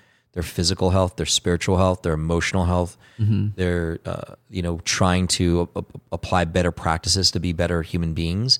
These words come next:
Speaker 2: Mm-hmm.
Speaker 1: And I think we're gonna start to see is the, is the, the trickle down effect of, of people, uh, putting the, that, those things into practice. Where I think, like, fifteen years ago, the, people look at you like you had three heads.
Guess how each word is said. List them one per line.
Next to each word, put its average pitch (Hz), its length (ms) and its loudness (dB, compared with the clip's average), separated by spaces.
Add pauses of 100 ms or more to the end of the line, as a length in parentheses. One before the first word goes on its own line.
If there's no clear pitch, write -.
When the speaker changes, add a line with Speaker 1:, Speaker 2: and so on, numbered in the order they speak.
(140)
Speaker 2:
Mm-hmm. 110 300 2
Speaker 1:
And 95 100 0
I 92 40 4
think 87 120 0
we're 85 80 -4
gonna 82 160 -4
start 98 440 2
to 95 80 -2
see 85 280 0
is 80 200 -4
the, 82 500 -2
is 82 420 -2
the, 82 260 -2
the 85 120 -6
trickle - 300 2
down 80 180 2
effect 78 400 -2
of, 82 300 -4
of 80 360 -2 (400)
people, 90 540 2 (1200)
uh, - 280 -8
putting 104 220 4
the, 87 200 6
that, 87 260 2
those 87 140 4
things 85 200 0
into 78 120 -2
practice. - 480 -2
Where 98 80 4
I 90 40 4
think, 92 180 2
like, 90 120 0 (160)
fifteen - 560 -4
years 87 240 2
ago, 80 460 0
the, 85 80 -10 (180)
people 85 300 -4
look 82 140 0
at 87 60 -4
you 80 120 0
like 78 160 -2
you 82 60 2
had 78 80 0
three 82 160 2
heads. - 340 0